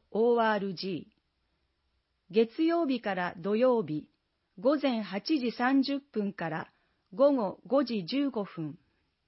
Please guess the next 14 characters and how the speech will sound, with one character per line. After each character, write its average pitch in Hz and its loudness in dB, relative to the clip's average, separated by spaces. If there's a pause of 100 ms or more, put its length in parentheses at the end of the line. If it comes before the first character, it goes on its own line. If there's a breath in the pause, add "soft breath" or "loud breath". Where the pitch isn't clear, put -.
(380)
な 226 0
お、 165 -4 (300 soft breath)
最 294 2
新 311 4
情 294 0
報 175 -4
は 156 -10 (380)
ホ 269 4
ー - 2
ム 269 2
ペ 262 2
ー 220 -4
ジ 160 -8
へ。 - -12